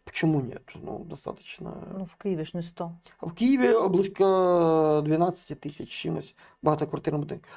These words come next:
Speaker 1: Але це одна програма, тр-, двісті мільйонів для
Speaker 2: Мгм.
Speaker 1: сімдесят на тридцять О С Б Б і Ж Б К.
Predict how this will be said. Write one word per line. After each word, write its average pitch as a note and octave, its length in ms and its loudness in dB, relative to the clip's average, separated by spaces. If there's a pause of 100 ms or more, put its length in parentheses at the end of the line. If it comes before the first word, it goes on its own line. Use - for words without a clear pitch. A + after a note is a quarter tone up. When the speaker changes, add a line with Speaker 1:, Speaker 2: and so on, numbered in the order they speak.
(100)
Speaker 1:
Але E3+ 240 6
це F3 160 4
одна F#3 400 4
програма, C#3+ 600 2
тр-, - 120 -4
двісті E3 420 -2
мільйонів D3 480 2 (260)
для D#3 140 4
Speaker 2:
Мгм. D3+ 80 2
Speaker 1:
сімдесят F3+ 380 2
на F3 80 4
тридцять E3+ 380 2
О E3+ 100 6
С D#3 60 2
Б D#3+ 120 2
Б E3 180 6
і C#3 40 2
Ж - 120 -4
Б C3 120 -6
К. - 340 2